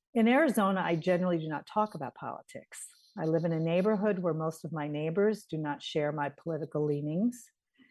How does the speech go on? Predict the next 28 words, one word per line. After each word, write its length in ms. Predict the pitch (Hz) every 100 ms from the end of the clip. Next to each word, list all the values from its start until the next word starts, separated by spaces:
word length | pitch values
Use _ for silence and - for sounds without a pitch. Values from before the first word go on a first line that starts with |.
| _ _ _ -
The 60 |
discussions 680 | 156 180 180 196 190 202 175
I 140 | 165 160
have 220 | 160 143
mentioned 920 | 160 175 240 - 156 131 139 196 214 _ _ _
with 220 | 165 156 -
friends 420 | - 143 143 147
here 420 | - 147 143 160
are 340 | 160 151 156 170
unusual 540 | 175 220 277 202 143
for 180 | - 151
me. 380 | 143 139 - 180 _ _ _ _ - _ _ -
Uh, 40 |
I 240 | 160 139 135
generally 580 | 139 160 160 160 160 156
don't, 440 | 160 156 156 156 - _ _ _ _ _
uh, 120 | 165 156
enter 440 | 170 180 196 175
into 340 | 170 180 196 202
these 220 | 208 196
conversations 760 | 214 196 196 196 190 190 202
with 160 | 202 196
people, 420 | - 196 190 190
and 220 | 175 165
I'm, 300 | 160 156 160 175 -
I 40 |
stay 260 | - - 156
calmer. 520 | 156 160 143 147 -